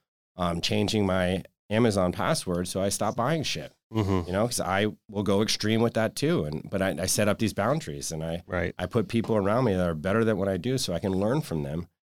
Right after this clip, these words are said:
Speaker 1: and we can go stronger instead of trying to hoard everything and run the show and do it all on my own and really just stunt your growth and handicap yourself. So
Speaker 2: Yeah, for
Speaker 1: it's,
Speaker 2: sure.
Speaker 1: yeah.
Speaker 2: Spending
Speaker 1: So
Speaker 2: money is a bad way to relieve anxiety.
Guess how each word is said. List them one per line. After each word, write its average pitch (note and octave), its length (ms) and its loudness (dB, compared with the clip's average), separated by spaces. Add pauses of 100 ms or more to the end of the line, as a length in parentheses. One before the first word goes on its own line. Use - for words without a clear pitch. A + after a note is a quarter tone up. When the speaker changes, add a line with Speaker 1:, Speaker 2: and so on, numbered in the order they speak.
(100)
Speaker 1:
and F#2 100 -8
we F#2+ 100 2
can G#2 100 2
go F#2 140 2
stronger G2 680 2
instead F#2+ 380 -4
of F#2 100 2
trying F#2+ 260 4
to F#2+ 80 6
hoard G2 220 2
everything F2+ 500 2
and E2 240 0 (480)
run F#2+ 280 2
the G2 100 4
show F#2+ 520 2
and E2+ 160 -2
do F#2 120 2
it F2 60 0
all F2+ 180 2
on G2+ 120 2
my F#2 160 2
own G2+ 300 0
and E2+ 240 -2
really C#3+ 300 2
just G2 180 -4
stunt G2+ 240 0
your F2+ 80 -2
growth F#2 340 -2
and E2 120 -4
handicap F2 520 -4
yourself. C#2+ 420 -8
So D2+ 400 -8 (560)
Speaker 2:
Yeah, G#2+ 280 4
for G2+ 100 0
Speaker 1:
it's, F#2 100 0
Speaker 2:
sure. G#2+ 200 4 (100)
Speaker 1:
yeah. E2+ 320 0 (140)
Speaker 2:
Spending E3+ 360 6
Speaker 1:
So G#2+ 40 8
Speaker 2:
money G#2 200 6
is F2 100 2
a F2+ 60 2
bad F2 260 2
way D#2+ 120 0
to D2+ 80 -4
relieve D2 300 -4
anxiety. D2 580 -8